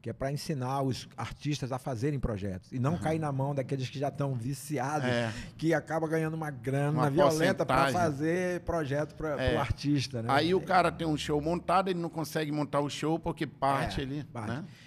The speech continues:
Speaker 1: Eu, eu, por exemplo, eu, eu fui contemplado agora e eu, eu tive que enfrentei uma correria, por quê? Porque eu vendi um carro alguns anos atrás, há bastante tempo o cara não passou pro nome dele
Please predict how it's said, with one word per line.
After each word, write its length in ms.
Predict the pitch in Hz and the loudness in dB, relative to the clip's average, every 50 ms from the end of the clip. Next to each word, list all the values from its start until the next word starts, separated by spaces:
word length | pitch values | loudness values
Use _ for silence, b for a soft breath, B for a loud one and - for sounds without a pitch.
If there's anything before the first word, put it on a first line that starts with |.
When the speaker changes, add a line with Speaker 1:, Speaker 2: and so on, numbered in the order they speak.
| B B - | B B -2
Speaker 1:
Eu, 160 | 170 202 185 | 2 2 4
eu, 80 | 165 | 6
por 140 | 165 165 160 | 6 6 6
exemplo, 340 | 151 131 147 139 131 131 143 | 6 4 2 2 2 0 0
eu, 180 | 135 135 139 120 | 0 0 0 0
eu 460 | 123 127 127 123 120 113 110 107 98 - | 0 0 0 -2 -2 -4 -4 -6 -6 -6
fui 120 | - 135 | -6 -4
contemplado 560 | - 127 120 117 117 107 - 147 151 165 160 | -4 -4 -4 -4 -4 -4 -2 -2 0 0 0
agora 240 | 139 127 143 160 156 | 0 0 0 0 2
e 40 | 151 | 2
eu, 140 | 160 180 175 - | 0 0 -2 -4
eu 140 | - 151 143 | -2 -2 -2
tive 280 | - - 156 180 220 - | -2 0 -2 -2 -2 -4
que 200 | - 254 254 - - _ _ _ _ _ - - 120 101 - - 117 101 - - | -10 -10 -10 -10 -12 _ _ _ _ _ -18 -16 -16 -14 -14 -14 -16 -14 -8 -4
enfrentei 380 | 123 120 120 156 143 - 165 175 | -4 -2 0 0 0 0 0 -2
uma 140 | 165 147 | -2 -2
correria, 420 | - - 190 160 160 156 160 180 180 | 0 2 2 4 4 4 2 0 2
por 160 | - 170 - | 2 0 0
quê? 160 | - 190 202 | 0 -2 -2
Porque 160 | - - - | -2 -4 -6
eu 60 | 135 120 | -6 -6
vendi 200 | 139 139 131 143 | -4 -4 -4 -4
um 80 | 139 | -4
carro 240 | 120 - 143 131 135 | -2 -2 0 0 0
alguns 300 | 131 120 147 180 156 127 | 0 0 -2 -4 -2 -2
anos 180 | 139 127 110 110 | -2 -2 -2 -2
atrás, 560 | 110 104 - 143 185 214 196 127 - - - B B B B B B B B B B | -4 -4 -4 -4 -2 -2 -2 -4 -6 -8 -12 B B B B B B B B B B
há 100 | - 104 | -10 -8
bastante 400 | 98 107 104 - 156 165 160 - | -6 -6 -4 -2 -2 -4 -4 -4
tempo 220 | - 160 160 - - | -4 -4 -2 -2 -2
o 20 | |
cara 220 | - 135 127 127 | -2 -2 -4 -4
não 320 | 123 120 127 143 165 202 220 | -4 -4 -2 0 0 2 2
passou 340 | - 151 127 - - 131 - | 2 2 2 2 0 -2 -2
pro 100 | - 120 | -2 -2
nome 200 | 117 110 104 95 | -2 -2 -2 -2
dele 360 | 104 123 147 165 160 147 | -2 -2 -2 -2 -2 -4